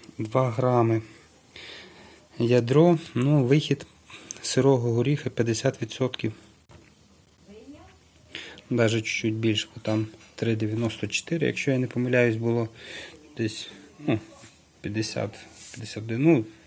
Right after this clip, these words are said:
будемо, грубо говоря, п'ятдесят вихід ядра. Так,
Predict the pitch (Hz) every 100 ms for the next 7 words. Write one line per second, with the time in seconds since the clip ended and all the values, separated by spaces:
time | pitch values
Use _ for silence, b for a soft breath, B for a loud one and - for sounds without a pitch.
0 | B B 104 120 117 117 117 110 113 117
1 | 113 110 107 - 110 - - _ B B
2 | B B B B B B B B B B
3 | B B B - 127 120 131 - 123 117
4 | 117 110 B B B B B B B B
5 | B B - 113 110